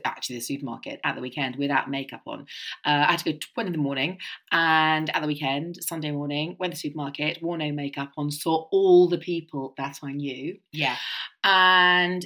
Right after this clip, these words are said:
Speaker 1: then, and the thing is, you, I said, "I'm so sorry, I've got no makeup on." I apologised for it.
Speaker 2: Yeah.
Speaker 1: I apologise for it. I mean, I, I, yeah, anyway. Right, uh, anyway, uh, I think because people are used to seeing me with makeup. And then in the afternoon, I went with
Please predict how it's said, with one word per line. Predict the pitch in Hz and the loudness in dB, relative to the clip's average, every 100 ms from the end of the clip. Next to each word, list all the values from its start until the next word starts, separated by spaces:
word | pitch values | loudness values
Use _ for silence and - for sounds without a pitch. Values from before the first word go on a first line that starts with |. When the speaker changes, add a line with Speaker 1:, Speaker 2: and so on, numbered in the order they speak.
| 175 | 0
Speaker 1:
then, | 185 180 180 | 4 4 4
and | 226 240 | 2 0
the | |
thing | 285 285 | 2 2
is, | 277 | 0
you, | 247 262 | -4 -6
I | |
said, | 269 - | -6 -8
"I'm | 175 | -6
so | 180 | -6
sorry, | 170 147 | -4 -6
I've | |
got | 160 | -6
no | 160 | -6
makeup | 190 - - | -6 -6 -10
on." | 143 _ - | -12 _ 2
I | 311 | 4
apologised | 311 339 339 - 123 - | 4 2 0 0 -2 -4
for | - | -8
it. | 85 - - - _ _ _ _ - | -10 -10 -14 -14 _ _ _ _ -6
Speaker 2:
Yeah. | 180 156 151 - | -2 -2 -4 -2
Speaker 1:
I | 285 | 0
apologise | 285 - 240 - 135 - | 0 -2 -2 -2 -4 -4
for | 127 | -6
it. | 120 - | -4 0
I | 220 | 2
mean, | 226 220 - | 2 2 4
I, | 226 220 | 2 2
I, | - 214 214 - | 0 0 0 -2
yeah, | 160 123 - | -2 -2 -6
anyway. | - 147 127 - | -6 -6 -6 -6
Right, | 240 - | -6 -4
uh, | - | -2
anyway, | 370 185 - - - - - | -2 -4 -6 -10 -8 -8 0
uh, | 262 262 | 2 2
I | - | 0
think | 349 - | -6 -6
because | 269 | -6
people | - 240 | -4 -4
are | 196 | -4
used | 165 180 | -4 -4
to | - | -6
seeing | - | -6
me | 151 | -4
with | 151 | -4
makeup. | 143 139 165 - | -6 -6 -8 -4
And | 214 208 | -2 0
then | 214 214 214 - | -2 -2 -4 -4
in | 247 | -2
the | 226 | -2
afternoon, | 220 - 214 254 160 | -4 -8 -8 -6 -6
I | 135 | -6
went | 139 139 - _ | -8 -8 -12 _
with | - | -12